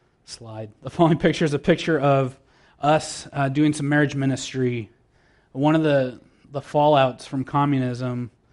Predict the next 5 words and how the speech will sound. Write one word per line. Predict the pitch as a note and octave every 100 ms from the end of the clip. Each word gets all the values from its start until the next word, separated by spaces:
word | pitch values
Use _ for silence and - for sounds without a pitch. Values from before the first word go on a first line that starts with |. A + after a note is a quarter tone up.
| _ _ _
that | B2+
we've | B2+ F3 F#3
seen, | - C3+ C3 B2+ A#2+ -
uh, | B2+ A#2+ A2+ A2 - _ _ _ _ _ _
in, | C3 B2+